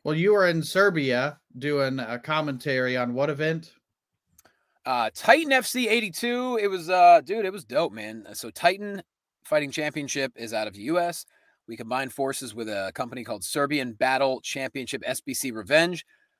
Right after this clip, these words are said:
Speaker 2: We did a, a big ol' event over there. Um, I don't know, uh, there's at least a couple thousand there, I'd say. S-, just a great setup.
Speaker 1: Mm-hmm.
Speaker 2: The, the,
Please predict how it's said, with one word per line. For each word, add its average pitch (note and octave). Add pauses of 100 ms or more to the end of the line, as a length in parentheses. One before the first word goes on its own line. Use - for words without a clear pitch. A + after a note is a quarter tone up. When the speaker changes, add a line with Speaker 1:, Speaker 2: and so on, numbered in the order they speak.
(140)
Speaker 2:
We A2
did A#2+
a, G#2
a F#2+
big E3+
ol' F3+
event E3
over F#3
there. F#3+
Um, C3+
I G#3
don't C#4+
know, G#3
uh, E3+
there's G3+
at A3+
least A#3+
a G3
couple F#3+
thousand E3
there, D3+
I'd C#3
say. D3
S-, - (220)
just D#3
a A2+
great F3
setup. F3 (640)
Speaker 1:
Mm-hmm. A#2
Speaker 2:
The, A#2
the, G2+